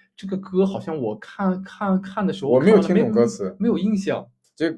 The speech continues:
Speaker 2: 声音非常小，而且歌词我也是，
Speaker 1: 嗯。
Speaker 2: 确实歌词记不住，也不知道他在唱什么。啊，另外一个我也是因为看了这个剧，我这两天看到一些资讯，
Speaker 1: 嗯。
Speaker 2: 剧本第一稿的时候，
Speaker 1: 嗯。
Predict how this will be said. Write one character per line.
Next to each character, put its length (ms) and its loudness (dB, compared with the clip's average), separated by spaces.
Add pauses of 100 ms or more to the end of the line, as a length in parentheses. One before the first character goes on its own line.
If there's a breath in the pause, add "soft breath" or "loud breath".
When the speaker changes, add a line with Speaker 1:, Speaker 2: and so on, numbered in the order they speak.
Speaker 2:
声 220 -4
音 120 -8
非 140 0
常 180 -2
小， 320 -2
而 120 0
且 160 0
歌 200 -2
词 260 -6
我 140 -2
也 80 0
是， 160 -10
Speaker 1:
嗯。 40 -18
Speaker 2:
确 140 -4
实 300 -8
歌 180 -4
词 200 -10
记 120 -12
不 100 -18
住， 160 -14
也 120 2
不 120 -2
知 80 2
道 80 6
他 80 2
在 140 2
唱 280 -2
什 120 -8
么。 280 -18 (280)
啊， 120 -2
另 180 4
外 160 4
一 40 -4
个 120 -2
我 240 -4
也 100 -2
是 340 -6
因 180 -6
为 300 -8 (840)
看 140 -4
了 60 -2
这 80 -4
个 80 -6
剧， 240 -8
我 120 -2
这 80 -2
两 140 -2
天 180 -10
看 160 -10
到 120 -6
一 260 -12
些 200 -6
资 240 -12
讯， 220 -12
Speaker 1:
嗯。 80 -10
Speaker 2:
剧 220 -6
本 240 -8
第 180 0
一 60 6
稿 200 2
的 80 -6
时 160 -8
候， 320 -8
Speaker 1:
嗯。 220 -14